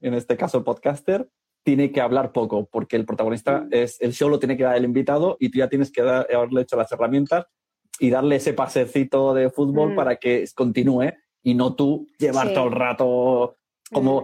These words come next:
Speaker 2: Mm.
Speaker 1: "Eh", y co-, y, y hacer una afirmación para que solo le diga, "Sí". <laughs> No, hombre, déjale que lo
Speaker 2: Sí,
Speaker 1: diga
Speaker 2: eso
Speaker 1: él.
Speaker 2: no, claro, otra cosa que es superimportante es el repreguntar, ¿no? Que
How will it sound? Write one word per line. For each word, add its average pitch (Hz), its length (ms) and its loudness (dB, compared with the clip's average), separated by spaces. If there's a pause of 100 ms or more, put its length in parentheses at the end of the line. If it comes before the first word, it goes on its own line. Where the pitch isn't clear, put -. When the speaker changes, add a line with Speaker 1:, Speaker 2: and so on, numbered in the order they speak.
Speaker 2:
Mm. - 60 -10
Speaker 1:
"Eh", 254 340 2
y 151 180 0
co-, - 120 -4 (100)
y, 143 220 -2
y - 20 4
hacer 143 180 -2
una 165 140 0
afirmación 147 680 0
para 160 220 0
que 131 80 -4
solo 151 320 2
le 143 260 2 (260)
diga, 135 320 0
"Sí". 151 320 0
<laughs> - 460 -6
No, 160 40 0
hombre, 143 180 2
déjale 131 460 0
que 143 100 -4
lo 139 80 2
Speaker 2:
Sí, 139 80 2
Speaker 1:
diga - 160 2
Speaker 2:
eso - 100 -2
Speaker 1:
él. 339 60 -4
Speaker 2:
no, 330 280 -6 (500)
claro, 277 280 -4
otra 285 220 -6
cosa 349 240 -18
que 330 100 -18
es 311 80 -18
superimportante 294 880 -14
es 269 120 -14
el 302 120 -10
repreguntar, 214 840 -10
¿no? 262 260 -16
Que 214 260 -10